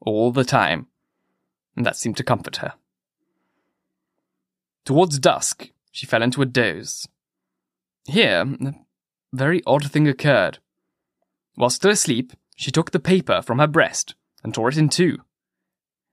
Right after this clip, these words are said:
Van Helsing stepped over and took the pieces from her. All the same, however, she went on with the action of tearing, as though the material was still in her hands. Finally, she lifted her hands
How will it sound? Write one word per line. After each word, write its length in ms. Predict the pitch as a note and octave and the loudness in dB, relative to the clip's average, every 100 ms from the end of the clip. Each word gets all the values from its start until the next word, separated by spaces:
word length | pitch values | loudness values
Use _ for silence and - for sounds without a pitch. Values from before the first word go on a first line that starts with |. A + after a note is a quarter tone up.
| _ - | _ -2
Van 160 | B2+ | 2
Helsing 460 | C#3 B2+ E2 A#2 C#3 | 2 0 -2 -2 -2
stepped 340 | - D3+ D3 | 0 0 2
over 360 | D#3 D3 - - - | 4 4 2 -4 -6
and 140 | B2 B2+ | -4 0
took 160 | G3 | 0
the 80 | - | -2
pieces 380 | D3+ F3 - B2+ | 0 0 0 -2
from 180 | A2 G#2 | -2 -2
her. 200 | G2+ - _ _ _ _ _ _ _ _ | -6 -8 _ _ _ _ _ _ _ _
All 200 | C3+ F3+ | -10 -8
the 120 | D#3 | -6
same, 340 | B2+ C#3+ E3 B2 | -2 2 2 2
however, 400 | G2+ C2+ C2+ A#2+ C3+ C#3+ | -2 -2 -2 -4 -8 -8
she 120 | C#3+ | -2
went 240 | D3 E3 E3 | 2 2 2
on 180 | E3 G#2 | 2 0
with 100 | G#2 | 0
the 100 | C3+ | 0
action 260 | - D3+ | 0 -4
of 100 | D3 | -4
tearing, 460 | - D3 A#2+ - - _ _ _ _ - | 0 2 2 -4 -10 _ _ _ _ -6
as 80 | B2 | -2
though 80 | |
the 80 | E3 | 2
material 460 | D#3 - F3+ A#2+ F#2+ | 2 2 2 2 -2
was 100 | B2+ | -4
still 140 | D3+ | -2
in 80 | D#3+ | 0
her 100 | E3 | 2
hands. 540 | D#3+ E3 F#2+ - - - _ _ _ _ _ _ _ _ _ _ | 2 0 0 -8 -16 -18 _ _ _ _ _ _ _ _ _ _
Finally, 540 | - D#3 G3 F2 G#2+ C#3+ | 0 0 2 -2 -6 -4
she 160 | E3 | -2
lifted 320 | D#3 G3 C#3 | -2 0 2
her 140 | A2+ G#2 | 2 2
hands 460 | G2 - - - | -2 -6 -10 -10